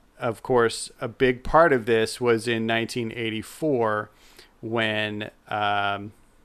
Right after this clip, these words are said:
Michael Eisner more or less seized power and, uh, brought in his associate, uh, Jeffrey Katzenberg.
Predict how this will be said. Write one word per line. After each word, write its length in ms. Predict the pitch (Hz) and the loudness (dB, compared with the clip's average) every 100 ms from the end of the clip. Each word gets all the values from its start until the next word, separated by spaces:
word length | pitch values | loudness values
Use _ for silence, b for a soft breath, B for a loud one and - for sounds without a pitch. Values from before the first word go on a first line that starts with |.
| _ | _
Michael 400 | 123 120 120 117 | 2 2 4 2
Eisner 540 | 113 120 113 98 95 - - - - - | 2 2 -2 -8 -8 -10 -10 -14 -14 -6
more 280 | 120 120 | 0 2
or 80 | 113 | 2
less 280 | 107 98 104 | 2 -2 -4
seized 500 | - 135 120 104 - | -6 -6 -6 -6 -8
power 460 | 107 98 98 123 - B B B B B - | -6 -4 -2 -4 -6 B B B B B -6
and, 720 | 110 110 110 107 107 104 107 | -2 0 0 0 -4 -6 -4
uh, 420 | 104 107 104 107 - | 0 0 0 -2 0
brought 260 | 123 113 113 | 4 6 4
in 180 | 117 110 | 2 0
his 260 | 117 107 | -2 -2
associate, 840 | 107 - 110 - 110 104 - - - _ - | -4 0 0 0 -2 -2 -4 -8 -20 _ -12
uh, 380 | 107 53 53 - 117 | -8 -8 -8 -12 -4
Jeffrey 320 | 113 - 110 | -4 -2 -4
Katzenberg. 680 | - 120 - 107 98 104 | 0 -2 -2 -6 -4 -4